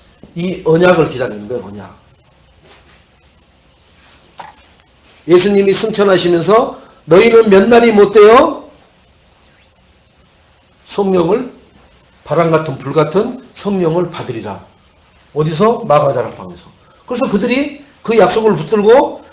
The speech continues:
기다리는 과정이 어디였느냐? 장소가 마가다락방에 있어요. 대략 얼마 정도가 모였느냐? 백이십 문도가 모였어요. 그들이 거기서 그 약속을 기다린 거예요. 그랬더니 여기에 뭐가 있어요?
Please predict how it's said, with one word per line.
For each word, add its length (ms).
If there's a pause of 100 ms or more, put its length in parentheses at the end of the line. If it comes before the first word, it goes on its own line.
(140)
기다리는 600
과정이 520
어디였느냐? 720
장소가 480
마가다락방에 760
있어요. 240 (1160)
대략 300
얼마 240
정도가 340
모였느냐? 600
백이십 440
문도가 360
모였어요. 440 (1000)
그들이 280
거기서 520
그 140
약속을 420
기다린 360
거예요. 280 (440)
그랬더니 420
여기에 260
뭐가 280
있어요? 560